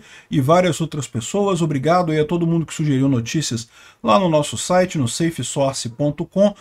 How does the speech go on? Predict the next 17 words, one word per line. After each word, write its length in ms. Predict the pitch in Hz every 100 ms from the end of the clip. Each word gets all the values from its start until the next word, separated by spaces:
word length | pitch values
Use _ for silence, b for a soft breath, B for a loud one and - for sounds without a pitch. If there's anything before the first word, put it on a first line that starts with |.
| B B
é 80 | 147
safe 480 | - 180 175 - 165
S 320 | 170 175 -
R 180 | 143 135
C 240 | - 135
ponto 340 | 120 165 165 170
com. 220 | 214 226
E 60 |
obrigado 380 | 233 214 196 208
a 40 | 196
você 280 | 185 -
que 80 | 185
tá 80 | 185
assistindo 400 | - 160 - 170
o 40 |
nosso 280 | 156 151 139
vídeo. 360 | 117 185 185